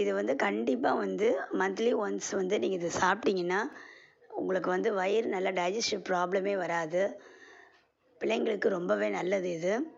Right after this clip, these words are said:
ஏன்னா நிறைய ஸ்வீட்ஸ்லாம் சாப்பிட்றதுனால வந்து வயித்துல பூச்சி வரும். So,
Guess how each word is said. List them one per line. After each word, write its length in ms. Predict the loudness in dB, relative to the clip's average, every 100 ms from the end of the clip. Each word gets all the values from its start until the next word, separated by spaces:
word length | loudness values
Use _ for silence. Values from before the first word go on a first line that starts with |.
| -20 -20 _ -20 -20 -20 -20 -20 -20 -10 0
ஏன்னா 120 | 2 4
நிறைய 220 | 4 6 6
ஸ்வீட்ஸ்லாம் 560 | 6 4 2 2 2 0
சாப்பிட்றதுனால 560 | 2 4 4 4 4 2
வந்து 140 | 0
வயித்துல 260 | 0 0 -2 -2
பூச்சி 280 | -2 0 0
வரும். 280 | 0 0 -2 -6 -14 -20 -20 -20 -20 -20 _ _
So, 80 | -2